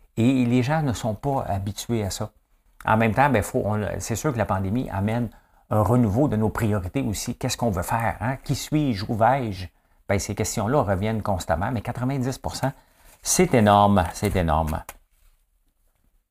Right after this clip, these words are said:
Dans le, dans, en France, en France, euh, t'as un peu, j'essaie de, ah, des faucons crécelles. Faucons crécelles, ce sont tous allés, euh, s-, s-,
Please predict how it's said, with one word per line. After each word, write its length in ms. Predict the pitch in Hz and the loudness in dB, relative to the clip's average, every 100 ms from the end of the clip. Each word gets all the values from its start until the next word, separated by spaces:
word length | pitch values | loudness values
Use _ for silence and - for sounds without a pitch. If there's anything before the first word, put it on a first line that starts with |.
| _ _ _ - - _ _ _ _ _ | _ _ _ -20 -20 _ _ _ _ _
Dans 360 | 104 98 107 104 | -2 0 4 4
le, 440 | 101 101 98 95 | 6 8 8 6
dans, 320 | 90 98 82 92 | 6 4 6 4
en 40 | |
France, 520 | - 180 247 - - - _ _ _ _ _ _ _ _ _ _ - | 4 0 0 -2 -6 -12 _ _ _ _ _ _ _ _ _ _ -12
en 200 | 92 90 82 | -2 -2 0
France, 540 | - 180 170 - - | 0 0 -2 -6 0
euh, 240 | 95 92 82 | 4 4 4
t'as 100 | 98 | 0
un 40 | |
peu, 160 | - 175 | -2 -4
j'essaie 260 | 110 - | -4 -2
de, 140 | 139 - | 0 2
ah, 220 | 127 127 - - - - - | 4 2 0 -20 -20 -10 2
des 100 | 123 | 2
faucons 380 | - 202 - 240 | 2 0 0 -2
crécelles. 760 | - 139 - 123 123 117 101 - _ _ _ - | -2 -4 -2 -2 0 0 -2 -4 _ _ _ -6
Faucons 280 | - 220 | -2 0
crécelles, 540 | 247 110 - 180 202 127 | -2 -2 -2 0 -2 -4
ce 200 | - 104 | -6 -8
sont 200 | - 107 | -6 -6
tous 220 | - - | -6 -4
allés, 260 | 107 117 123 | -2 0 0
euh, 200 | 107 92 | 0 -2
s-, 140 | 87 | -4
s-, 240 | - 92 | -8 -8